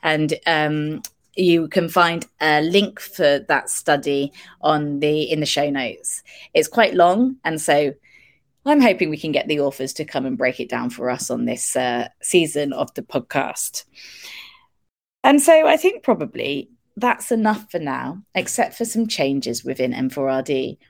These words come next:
We have grown again. Uh, this time last year, it was just me on the staff team. And then I was really lucky to have Jo, who hopefully lots of you have come into contact with. She's the operations and finance manager at M four R D,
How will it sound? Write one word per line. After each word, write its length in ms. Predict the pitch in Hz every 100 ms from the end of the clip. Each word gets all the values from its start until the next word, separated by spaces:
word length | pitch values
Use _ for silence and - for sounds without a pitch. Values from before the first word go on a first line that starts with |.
| _
We 300 | 165 220 240
have 280 | 240 214 208
grown 440 | 156 151 147 147
again. 600 | 143 - 147 135 127 123 143
Uh, 300 | 139 143 135
this 240 | - -
time 220 | 185 160
last 400 | 160 170 175 -
year, 300 | 139 139 170 -
it 140 | 302
was 160 | 208 185
just 280 | - 160 -
me 400 | 147 143 147 160 _ _
on 160 | 156 147
the 80 |
staff 420 | 151 - 143 143 -
team. 420 | - 135 135 -
And 160 | 160 165
then 100 | 170
I 100 | 190
was 140 | 208
really 460 | 226 240 254 254 226
lucky 320 | 180 - 165
to 160 | 156 143
have 240 | 160 156
Jo, 440 | - 170 175 180 180
who 180 | 180 156
hopefully 720 | 180 - - 170 160 156 -
lots 280 | 185 196 -
of 100 | 180
you 140 | 160
have 120 | 160
come 220 | - 175 170
into 240 | 165 156
contact 560 | 160 170 170 170 - -
with. 240 | 175 175
She's 300 | - 160 156
the 120 | -
operations 640 | - - 156 147 - 147 147
and 220 | 143 143
finance 460 | 175 185 185 -
manager 500 | 190 180 175 175 165
at 100 | 165
M 140 | 160 170
four 240 | - 156
R 160 | 147 151
D, 420 | 151 160 156 156